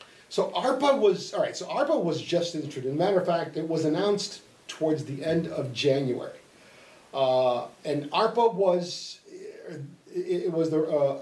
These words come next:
a rescue plan that, it, it included a lot of things, right? Um, I, I think part of it had to do with, um,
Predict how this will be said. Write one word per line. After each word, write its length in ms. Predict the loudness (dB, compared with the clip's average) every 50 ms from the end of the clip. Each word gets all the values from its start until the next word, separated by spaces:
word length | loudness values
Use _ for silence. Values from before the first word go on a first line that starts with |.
| -8 -8 -6
a 40 |
rescue 440 | 0 2 2 2 2 0 -2 -4 -4
plan 580 | -4 -4 -4 -4 -2 -2 -2 -4 -6 -8 -8 -4 -2
that, 200 | 0 0 0 -2
it, 200 | -4 0 2 2
it 80 | 2
included 400 | 2 0 -8 -8 -6 -4 0 2
a 40 | 2
lot 340 | 4 4 4 4 4 4 2
of 120 | 2 -2
things, 420 | -8 -12 -12 -12 -12 -14 -16 -12 -6
right? 240 | -4 -4 -4 -6 -8 -12 -16 -20 -20 -20 _ _ _ _ _ _ _ -6
Um, 580 | -4 -2 -2 -2 -4 -4 -6 -8 -10 -12 -14 -16 -18 -16 -16
I, 60 | -14
I 140 | -12 -12 -12
think 340 | -4 0 0 0 0 0 0
part 180 | 2 4 4 4
of 60 | 2
it 80 | 2
had 120 | 2 2 2
to 60 | 2
do 160 | 4 4 4
with, 380 | 6 6 4 2 2 -2 -8 -10
um, 680 | -8 -6 -4 -4 -2 -4 -4 -6 -8 -10 -12 -16 -18